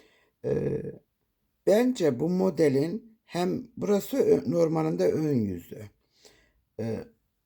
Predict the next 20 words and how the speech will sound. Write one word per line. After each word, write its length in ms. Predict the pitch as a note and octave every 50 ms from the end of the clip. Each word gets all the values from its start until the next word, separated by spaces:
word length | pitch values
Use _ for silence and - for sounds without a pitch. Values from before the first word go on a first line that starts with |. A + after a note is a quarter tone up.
| _ _ - - _ _ -
burası, 640 | A3 G#3 A3+ A3 G3+ G#3 - - F3+ F3 E3+ E3+ A#3+ - - _ _ _ _ _ _ _ _ _ _ _ _ - _ _ _ _ _ _ _ _ _ _ - - - - _ _ _ _ _ -
burası 640 | G#3 A#3 A3 G#3 F#3 - - E3 E3+ F3+ F#3+ - C4+ - _ _ -
arka 400 | - E3 D#3+ D3+ D#3 - - F3
yüzü, 540 | F3 D3+ B2+ A#2 G#2+ A2+ C#3+ D#3+ E3 F#3+ F#3+ _ _ _
kabartmalı 840 | - C#3+ D3+ C3 D#3 D#3 D#3 D#3 - - E3+ E3+ F3+ F#3 F#3 D#3 B2
bir, 280 | C3 B2 G#2+ G#2 - _ _ _ _ _ _ _ _ -
e, 100 | - A2+ B2 B2+ B2+ B2 A2+ G#2+ G#2 F2+ - - _ _ -
örgü 420 | C#3 D3 C#3+ C#3 B2+ B2+ - E3
modeli. 680 | E3+ D#3+ C#3 A#2+ - - A#2 A#2+ A2+ A2+ B2+ C#3+ D#3 - _ _ _ _ _ - - - - - _ _ _ - -
E, 400 | B2 C3+ C3 B2 A2+ G#2 - - - -
düşünün 520 | C#3 F#3+ F#3+ - G#3+ G#3 F3+ E3 D#3 D3+ D3
bu, 180 | D#3+ - -
şu 880 | - - - - - - - - - - - - - A3 B3+ B3+ A3+ -
arka 460 | - C#3+ F3+ G3 F#3+ - - C#4+ C#4 -
kısımdan 680 | - E3 C#3 - D#3+ D3+ D3+ D3 F3 F#3+ F#3+ E3+ D3+
güzel 480 | B2+ C3+ C#3+ B2+ D#3+ F#3 G#3+ A3+ F#3+ -
bir 260 | D3+ E3 D3 A2+ F#2+
bere 260 | C3 B2+ B2+ B2+ C#3+
olur 260 | C#3 A#2+ G2+ G2 G#2+
hanımlar. 720 | A2 G#2+ A2+ G2 F#2 F2+ F2+ F2+ D#2+ C#2 D2 - - -